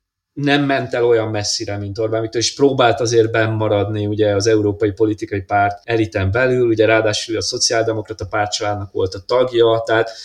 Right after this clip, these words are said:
nem akart azért annyira törésre vinni a dolgot, mint Orbán Viktor, részben azért, mert nem akart ő sem oda visszavinni Szlovákiát, mint ahol a kilencvenes években volt,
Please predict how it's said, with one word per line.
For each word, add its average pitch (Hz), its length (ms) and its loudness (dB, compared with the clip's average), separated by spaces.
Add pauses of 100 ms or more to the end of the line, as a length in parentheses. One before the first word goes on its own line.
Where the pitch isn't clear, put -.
(160)
nem 147 560 -2
akart 123 460 0
azért 110 320 2
annyira 107 640 -4
törésre 113 400 2
vinni 104 160 -4
a 92 60 -2
dolgot, 110 460 2
mint 107 180 -10
Orbán 101 320 -2
Viktor, 127 320 -4
részben 135 340 2
azért, 135 360 2
mert 135 280 -6
nem 127 160 -4
akart 113 400 -4 (100)
ő 127 200 -2
sem 107 320 -4 (260)
oda 113 200 -2
visszavinni 104 540 -2
Szlovákiát, 104 580 -4
mint 101 200 -12
ahol 104 140 -2
a 95 40 -6
kilencvenes 104 500 -8
években 101 280 0
volt, 117 180 2